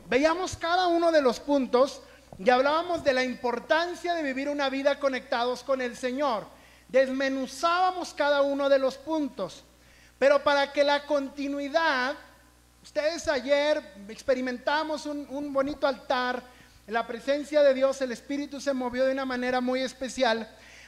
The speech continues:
pero para darle todos los días continuidad a la presencia de Dios en nuestra vida, tenemos que ajustarnos a los principios de la palabra, aún en medio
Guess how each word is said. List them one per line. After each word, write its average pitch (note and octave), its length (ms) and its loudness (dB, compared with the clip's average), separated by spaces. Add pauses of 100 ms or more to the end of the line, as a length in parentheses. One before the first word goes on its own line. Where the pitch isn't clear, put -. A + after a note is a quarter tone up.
(100)
pero C4+ 260 6
para C#4 220 4
darle G4 320 2
todos G4 320 -2
los D#4 180 -2
días F4+ 280 -4
continuidad B3 880 -2 (500)
a A3+ 100 2
la B3 160 2
presencia D#4 640 0
de E4 100 -2
Dios C#4+ 300 2
en E4 80 -4
nuestra B3 380 -2
vida, B3 440 -2 (540)
tenemos E4+ 480 0
que F4 100 0
ajustarnos D#4 1400 2 (340)
a B3+ 160 6
los C4+ 220 4
principios F4+ 840 0
de E4+ 120 8
la C#4 200 2
palabra, B3+ 840 4 (380)
aún D4+ 500 6
en D#4 180 0
medio C4 600 0